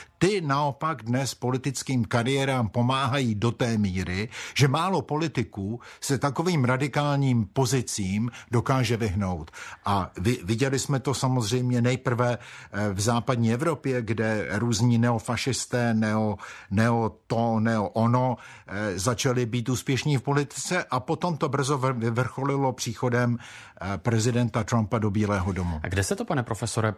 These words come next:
Speaker 2: podle vás vzalo u části společnosti nebo u části politiků takovéto vymezování se proti politické korektnosti jako proti něčemu špatnému?
Speaker 1: No tak za prvé bychom si museli vysvětlit, co to politická korektnost je, protože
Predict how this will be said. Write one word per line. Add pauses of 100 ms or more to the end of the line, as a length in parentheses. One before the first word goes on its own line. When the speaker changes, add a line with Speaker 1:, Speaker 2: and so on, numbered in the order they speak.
(140)
Speaker 2:
podle
vás
vzalo (500)
u
části
společnosti
nebo
u
části
politiků
takovéto (320)
vymezování
se
proti (360)
politické
korektnosti
jako
proti
něčemu
špatnému? (1000)
Speaker 1:
No
tak
za
prvé
bychom
si
museli
vysvětlit,
co
to
politická
korektnost
je,
protože